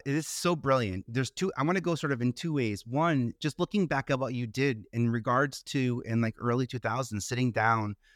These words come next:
with, with the women, Kelly, Michelle, and Beyonce, and saying, like, "Here's the long-term plan for you individually. Here's a short-term plan for you." Uh, what I love that you did was you took a moment to pause and say, "Look, like, let's work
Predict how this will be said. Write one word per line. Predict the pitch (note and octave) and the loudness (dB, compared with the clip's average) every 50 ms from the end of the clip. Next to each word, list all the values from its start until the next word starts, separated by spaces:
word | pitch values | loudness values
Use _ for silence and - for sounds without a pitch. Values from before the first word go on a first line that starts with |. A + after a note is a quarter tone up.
| _ _ _ _ _ _ _ - | _ _ _ _ _ _ _ -4
with, | A2 A2+ A2 - - - _ _ - | -2 -2 -2 -2 -6 -20 _ _ -10
with | A2 A2 A2 G#2 - | -4 -4 -4 -4 -4
the | A2+ | -4
women, | G#2 A#2 C3+ C3 A#2+ G#2+ G2+ F#2+ F#2+ - | -2 2 2 4 4 4 2 0 -2 -2
Kelly, | - - A2 G#2+ A2+ A2+ | -2 0 0 2 2 2
Michelle, | G#2 G2+ G2 - A#2 G#2+ G#2 G#2 | 2 0 0 0 0 0 0 0
and | G2+ F#2+ | -2 -4
Beyonce, | F#2 G2 G2+ G#2+ G#2+ G2+ G#2 G2 F#2+ F#2+ | -4 -4 -4 -4 -4 -4 -4 -2 -2 -2
and | F#2+ F#2 | -2 -4
saying, | - G#2+ G2+ G2 G2+ G2+ G2+ | -4 -4 -2 0 0 0 0
like, | F#2 F#2 - | -2 -4 -6
"Here's | - A#2+ C3 C#3 B2+ | -2 -2 -2 -2 -2
the | - D#3+ D#3 | -4 -4 -4
long-term | C#3+ B2 A#2 A2+ A#2+ C3 C#3+ C#3 - B2+ A2+ A2+ A2 | -2 0 0 2 2 2 2 0 0 0 0 0 0
plan | - - A2 G#2 G#2 G#2+ | 0 0 0 2 2 0
for | - A2 | -2 -2
you | G2+ G2+ | -4 -2
individually. | G2+ G2 F#2 G2 G2 G2+ A2 A2 A#2 A2+ G#2+ G#2+ G#2 | -2 -2 -2 -4 -4 -4 -2 -2 -2 -2 0 -2 -2
Here's | F#2 F#2+ G2+ G2 G2 | 0 -2 -2 -2 -2
a | F#2 | -4
short-term | - - - A2 G#2+ - - - F#2+ F#2 F2+ | -4 -2 0 0 0 -2 -2 -2 0 0 -2
plan | - F2+ F2+ F2 F2 | -2 -4 -8 -8 -8
for | - F#2 | -10 -10
you." | F2+ F2 E2+ E2+ _ _ _ _ _ _ _ _ - | -10 -10 -10 -12 _ _ _ _ _ _ _ _ -6
Uh, | - A#2 A#2 A2 - | -2 -2 -2 -2 -2
what | - C3 C3+ | -2 0 0
I | C#3 | 2
love | C#3+ C3+ C3+ D3 E3+ E3+ | 2 2 4 4 4 4
that | F3 D#3 C#3+ | 2 0 0
you | C3+ C3+ | 0 -2
did | A#2 G#2+ C#3 D#3 D#3+ C#3 | 0 0 0 2 2 0
was | B2+ B2+ A#2+ A2 G#2 | -2 -2 -2 -2 -4
you | A2 A#2 | -6 -6
took | - - C#3+ - | -4 -4 -4 0
a | C3+ | 2
moment | B2+ B2+ C3 C3 C3 B2+ - | 2 2 4 2 2 0 -2
to | B2 | -4
pause | A2 - - - C3 C#3 C#3 B2+ A2+ G#2 | -4 -4 0 0 0 2 2 0 0 0
and | G#2+ G#2 - | -2 -2 0
say, | - G#2+ G#2+ | 0 -2 0
"Look, | G#2+ G#2 C3 D3+ - _ _ - - - | 0 0 0 0 0 _ _ -20 -18 -10
like, | - G2+ G2 F#2+ - - | -6 -4 -4 -4 -6 -8
let's | G#2+ A2 A2 - A#2 | -6 -6 -6 -6 -4
work | A#2 B2 C3 C#3+ - | -2 0 0 -2 -2